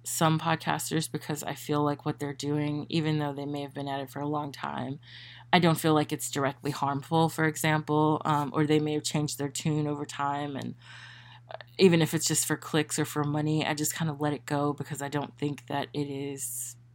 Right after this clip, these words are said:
immediately having an effect on the left, um, and left rhetoric and things like that. But, you know, I'm, I'm, and I, and I also tend to be more reserved about criticizing, uh, you know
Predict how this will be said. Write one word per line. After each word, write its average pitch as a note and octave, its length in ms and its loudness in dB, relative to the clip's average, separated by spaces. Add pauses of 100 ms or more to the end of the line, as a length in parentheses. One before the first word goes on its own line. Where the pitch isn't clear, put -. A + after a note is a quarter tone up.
(340)
immediately C#3+ 920 0
having C3+ 380 -6
an D3 60 -6
effect - 420 -4
on B2+ 320 -4 (460)
the D#3 100 4
left, C#3 500 0 (100)
um, C#3 300 4
and C#3+ 180 0
left C#3 220 -2
rhetoric C3 420 0
and D3 120 -4
things C#3 220 -6
like C#3 160 -8
that. C3 260 -4 (120)
But, D3+ 240 2 (580)
you B3+ 100 8
know, F#3 300 10
I'm, G3 320 10
I'm, F#3 460 6 (440)
and G3 180 10
I, F#3+ 80 10
and G3 220 6
I F#3+ 140 10
also G3 400 6
tend D#3 360 2
to - 120 -6
be D3+ 300 6
more D3+ 260 4
reserved D3 680 -2
about C#3 560 -2 (420)
criticizing, C#3+ 1000 4 (100)
uh, C3 580 -6 (920)
you E3+ 100 4
know C#3 300 0